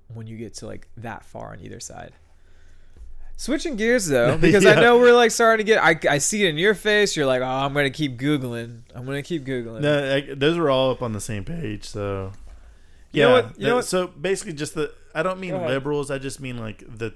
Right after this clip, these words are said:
Speaker 2: the type of liberal, because I think even the worst liberal, I think, generally has the best intentions.
Speaker 1: Right.
Speaker 2: And I think, um, the Democratic Party and the Liberal Party, I mean, in the liberal, in liberal types,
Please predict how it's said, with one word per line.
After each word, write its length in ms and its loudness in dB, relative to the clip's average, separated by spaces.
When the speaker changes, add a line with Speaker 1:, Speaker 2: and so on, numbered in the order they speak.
Speaker 2:
the 120 -12
type 400 -10
of 140 -10
liberal, 520 -6
because 320 -8
I 140 -10
think 300 -12
even 280 -10
the 100 -6
worst 380 -8
liberal, 320 -4
I 40 -2
think, 240 -12
generally 460 -6
has 160 -8
the 80 -6
best 280 -6
intentions. 720 -10
Speaker 1:
Right. 260 -10
Speaker 2:
And 200 -6
I 60 -4
think, 320 -10
um, 520 -8
the 100 -8
Democratic 520 -6
Party 360 -2
and 220 -8
the 160 -4
Liberal 400 -4
Party, 580 0
I 40 -6
mean, 180 -2
in 100 -6
the 60 -6
liberal, 360 -4
in 160 -10
liberal 260 -6
types, 500 -6